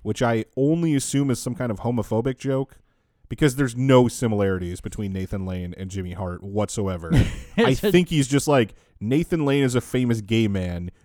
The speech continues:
Speaker 1: You're gay." <laughs>
Speaker 2: Well, as, as you tell, as the show goes on, that's kind of where his head's at a lot.
Speaker 1: Yes, <laughs> that's certainly true.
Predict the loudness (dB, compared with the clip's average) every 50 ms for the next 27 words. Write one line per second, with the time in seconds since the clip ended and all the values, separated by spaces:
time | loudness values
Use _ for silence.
0 | _ _ -20 -20 -18 -4 2 4 6 6 6 6 4 2 -2 -2 -2 -2 0 -2
1 | -2 -4 -6 -6 -6 -8 -8 -4 -4 -2 -2 -2 -6 _ _ _ _ _ _ -16
2 | -16 -16 _ 2 6 6 6 6 4 2 0 0 0 -2 -4 -2 0 0 0 0
3 | -2 -6 -4 -2 0 2 2 2 2 0 -2 -4 -6 -4 -2 0 0 0 0 0
4 | -2 -4 -2 -2 -4 -4 -4 -4 -6 -6 -8 -8 -8 -6 -6 -6 -6 -6 -6 -6
5 | -4 -2 -2 -2 -2 -4 -6 -6 -6 -6 -4 -6 -6 -6 -6 -8 -8 -8 -8 -8
6 | -6 -4 2 6 8 8 8 6 2 -4 -4 -4 -2 -2 -2 2 4 4 4 4
7 | 0 -6 -8 -4 -2 -2 0 0 0 -2 -4 -4 -4 -6 -8 -8 -8 -12